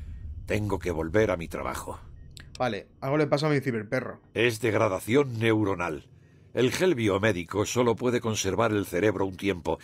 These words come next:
Speaker 1: así que tienes que encontrar un repuesto.
Speaker 2: Uy.
Speaker 1: Hace años que no salgo de Jacobstown, pero hay una mujer en Nova que... ¿Gibson?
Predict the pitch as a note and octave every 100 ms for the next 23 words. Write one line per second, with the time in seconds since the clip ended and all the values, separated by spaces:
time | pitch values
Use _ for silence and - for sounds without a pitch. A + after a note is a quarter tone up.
0 | - - - F#3+ D#3+ C#3 C3 - A2+ G#2+
1 | F2+ F2 D#2 G2+ D#2 C#2+ D#2+ D#2+ D#2 -
2 | - C#3 C#3+ A2+ - D3+ - E3 B2+ A2+
3 | G#2 G#2 A#2 A2 A#2+ G#2+ G#2 F#2 F2+ G2
4 | D#2+ - - D#2+ D2 C#2+ - - - -
5 | - - A2+ C3+ F#3 F#3 D3+ A#2+ A#2 D3+
6 | A#2+ F#2+ F#2 C3 A#2 A2+ G#2+ G2 - -
7 | - - - - - - E2+ E2+ - -
8 | F3+ G#3+